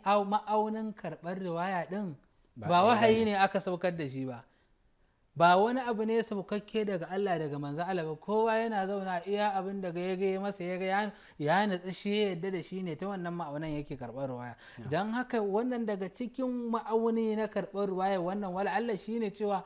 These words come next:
Speaker 1: idan kai katsalandan a cikin zatin
Speaker 2: Zatin
Speaker 1: Allah,
Speaker 2: Allah.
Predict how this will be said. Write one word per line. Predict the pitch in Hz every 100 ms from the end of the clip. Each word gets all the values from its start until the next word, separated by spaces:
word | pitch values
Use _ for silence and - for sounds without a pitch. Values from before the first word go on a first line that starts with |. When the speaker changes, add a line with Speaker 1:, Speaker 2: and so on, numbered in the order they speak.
| - - _ 180
Speaker 1:
idan | 160 220 269 277 254 -
kai | 254 254
katsalandan | 247 254 247 247 240 233 214 180
a | 143
cikin | 165 - 170
zatin | 175 170 156
Speaker 2:
Zatin | 139
Speaker 1:
Allah, | 165 156
Speaker 2:
Allah. | 98